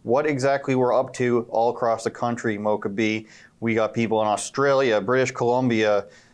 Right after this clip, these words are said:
You were engaged in some fake news, uh, battle there on Twitter.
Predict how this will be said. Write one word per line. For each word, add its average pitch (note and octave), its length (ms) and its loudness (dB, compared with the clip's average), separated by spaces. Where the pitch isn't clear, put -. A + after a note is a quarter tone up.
You B2 140 2
were C3+ 120 2
engaged B2 380 0
in A#2+ 100 -2
some A#2 220 -4
fake C#3+ 400 -2
news, C3+ 460 0
uh, G#2+ 560 0
battle A#2 480 -2
there A2+ 240 2
on A2 380 -4
Twitter. B2 500 0